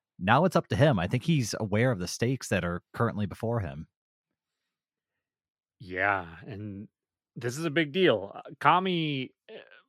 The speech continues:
Speaker 2: what we covered last time, Kami was unwilling to let Goku take on Piccolo.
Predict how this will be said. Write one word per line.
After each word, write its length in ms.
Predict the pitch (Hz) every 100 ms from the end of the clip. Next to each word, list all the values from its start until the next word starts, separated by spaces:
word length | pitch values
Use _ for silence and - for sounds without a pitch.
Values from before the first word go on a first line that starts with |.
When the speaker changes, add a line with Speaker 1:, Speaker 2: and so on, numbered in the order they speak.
| _
Speaker 2:
what 320 | _ 185 131 160
we 100 | 151
covered 220 | 185 180
last 300 | 156 160 -
time, 400 | 123 110 101 95
Kami 560 | - 151 175 175 147 117 113
was 640 | 117 113 107 87 - - - _ _ _
unwilling 720 | 151 185 190 151 147 151 151 143
to 140 | -
let 360 | 123 127 123 117
Goku 760 | 120 120 - 120 110 101 92 90 _ _ _ _ _ _ _ -
take 240 | - 170
on 360 | 165 156 151 131
Piccolo. 720 | - 123 107 92 85 82 85